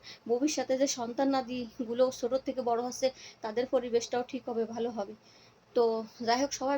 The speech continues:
ভালো থাকবেন। ভিডিও অনেক বড় হয়ে যাচ্ছে। আর আমি শুধু সৌদি আরবে আছি, মানুষকে আমি হিদায়তের পথে আনার জন্য আমার এই কথাগুলো। আল্লাহর রাস্তে আপনারা সবাই আমার কথাগুলো আমলে রাখবেন। দেখেন, টাকা আমি বেতন পাই, আমি আলহামদুলিল্লাহ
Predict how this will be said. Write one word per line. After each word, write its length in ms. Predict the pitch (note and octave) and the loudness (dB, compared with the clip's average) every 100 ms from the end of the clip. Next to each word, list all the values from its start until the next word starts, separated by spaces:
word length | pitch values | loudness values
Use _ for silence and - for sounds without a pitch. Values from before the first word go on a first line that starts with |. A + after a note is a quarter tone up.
| C4+ | 0
ভালো 140 | B3 C4+ | -2 -2
থাকবেন। 360 | C#4+ B3 C#4+ C#4 | -2 0 2 2
ভিডিও 180 | A#3 C4+ B3+ | 0 0 0
অনেক 140 | B3+ A3+ | -2 -4
বড় 180 | A#3+ B3+ | -2 0
হয়ে 140 | C4+ C4+ | 0 0
যাচ্ছে। 240 | C4+ - D4+ - - - - | -2 -6 -10 -10 -20 -20 -10
আর 220 | - A3+ A3 A3+ | -6 -2 2 2
আমি 140 | A3 C#4 C4+ | 2 -2 -2
শুধু 180 | C#4 C#4+ D4+ - - - - A3+ | -2 2 0 0 -12 -12 -10 -4
সৌদি 280 | A#3+ A#3 | -2 2
আরবে 220 | B3+ C4+ C#4 | 2 2 2
আছি, 220 | B3+ C#4+ C4 | 0 -2 -2
মানুষকে 320 | A#3+ B3+ - D4 | -2 -4 0 4
আমি 140 | D4+ D#4 - - - | 4 2 -8 -20 -4
হিদায়তের 460 | C4 A#3 D4+ D4+ E4 | -2 4 4 4 2
পথে 160 | C#4 D4 B3+ | 0 0 -2
আনার 180 | A#3 B3+ | -2 -2
জন্য 200 | C#4 C#4 C4+ | 2 2 2
আমার 140 | A#3+ A#3+ | 0 -2
এই 100 | B3 | -4
কথাগুলো। 460 | A3+ A3 A#3+ A3 A3 - - - | -4 -6 -8 -10 -12 -12 -18 -8
আল্লাহর 300 | - A#3+ B3+ | -2 0 0
রাস্তে 220 | D4+ D4+ C#4+ | 0 0 -2
আপনারা 320 | - C#4 C#4+ | -2 -2 -2
সবাই 280 | C#4 A#3+ B3 | -2 -2 -2
আমার 180 | B3 B3+ | -2 -2
কথাগুলো 380 | A#3+ C4+ B3+ C4+ | -4 -4 -4 -4
আমলে 340 | A#3 A#3 A#3 | -4 -4 -4
রাখবেন। 400 | A3 G#3 G3 A3 G#3+ - - - | -6 -8 -8 -8 -8 -12 -20 -6
দেখেন, 280 | A#3 C4 D4 B3 B3+ | -2 2 2 2 -2
টাকা 180 | A#3 B3 B3 | 0 0 2
আমি 120 | C#4+ C4 | 2 2
বেতন 240 | C4+ C4+ C4+ | 0 0 0
পাই, 140 | C4+ C#4 | -2 -2
আমি 100 | A#3+ B3 | -2 -4
আলহামদুলিল্লাহ 600 | A#3+ B3+ B3 B3+ C4 B3+ | -4 -4 -4 0 0 0